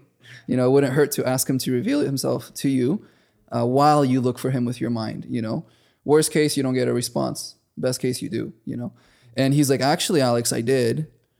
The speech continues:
I actually," and I, and I kinda guided him. Like, I'm like, "This is, this is kinda the kind of prayer that I'm talking about." And I, and I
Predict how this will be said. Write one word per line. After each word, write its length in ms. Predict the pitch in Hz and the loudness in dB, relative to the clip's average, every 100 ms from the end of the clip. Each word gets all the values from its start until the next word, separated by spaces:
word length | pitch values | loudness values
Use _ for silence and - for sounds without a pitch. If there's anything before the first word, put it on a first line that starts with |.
| _ _ _ | _ _ _
I 120 | 120 | -2
actually," 320 | 131 - 131 127 | -2 -2 -2 0
and 140 | 139 | 0
I, 60 | 139 | 2
and 180 | 143 | 2
I 60 | 143 | 2
kinda 260 | 143 147 139 | 2 0 2
guided 340 | 139 139 139 | 4 4 4
him. 160 | 160 165 | 2 2
Like, 220 | 131 123 | 2 2
I'm 120 | 131 | 0
like, 140 | 127 98 | 0 0
"This 200 | 277 160 | 0 0
is, 100 | 131 | 0
this 220 | 147 - | 2 2
is 120 | 156 | -2
kinda 280 | - 147 135 | -2 0 0
the 80 | 131 | 0
kind 200 | 143 127 | 0 -2
of 80 | |
prayer 280 | - 135 123 | 0 0 2
that 160 | 123 117 | 0 -2
I'm 100 | 127 | -2
talking 320 | 143 127 127 | -2 -2 -4
about." 220 | 131 127 | -6 -6
And 100 | 123 | -4
I, 120 | 127 117 | -4 -4
and 120 | 131 | -4
I 120 | 120 | -4